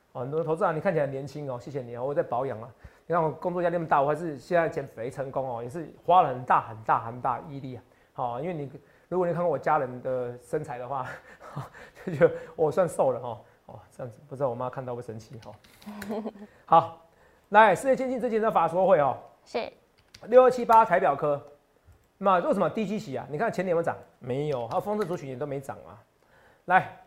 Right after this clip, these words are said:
Speaker 1: 你看足足，肉眼看到足足一整年哦，好大一，好大哈，这边好大的区间整理。它如果真的突破一百四了，就怎么样？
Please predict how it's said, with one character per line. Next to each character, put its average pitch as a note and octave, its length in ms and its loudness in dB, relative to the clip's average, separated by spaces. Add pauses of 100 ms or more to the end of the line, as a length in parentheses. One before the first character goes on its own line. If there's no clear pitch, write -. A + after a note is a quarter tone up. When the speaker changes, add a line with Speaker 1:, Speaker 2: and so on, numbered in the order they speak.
(140)
Speaker 1:
你 G3+ 80 -8
看 G#3 220 -4
足 G3+ 220 -2
足， F3+ 200 -4
肉 G3 140 4
眼 E3 100 2
看 E3+ 80 2
到 D#3+ 180 2 (100)
足 F#3+ 180 -4
足 E3 320 -8
一 G#3+ 100 -8
整 B2+ 320 -2
年 A#2 280 -10
哦， A2+ 100 -10 (880)
好 A#2 220 -6
大 C#3 260 -2
一， C3+ 80 -8 (140)
好 A#2+ 240 -6
大 C3 240 -4
哈， A#2 160 -8 (640)
这 - 60 -18
边 C3+ 160 -8 (720)
好 B2+ 180 -6
大 D3+ 160 2
的 C#3 60 0
区 C#3+ 120 -10
间 C#3 140 -6
整 B2 140 -4
理。 A#2+ 100 -14 (540)
它 F#3 100 6
如 G#3 60 8
果 F#3 100 4
真 F#3+ 100 0
的 - 80 -2
突 E3+ 120 0
破 F#3 100 -2
一 F3 40 -2
百 B2+ 140 2
四 D3 300 -4
了， C3+ 60 -2
就 D3+ 120 -4
怎 C#3 80 -2
么 C3+ 60 -2
样？ B2+ 180 -2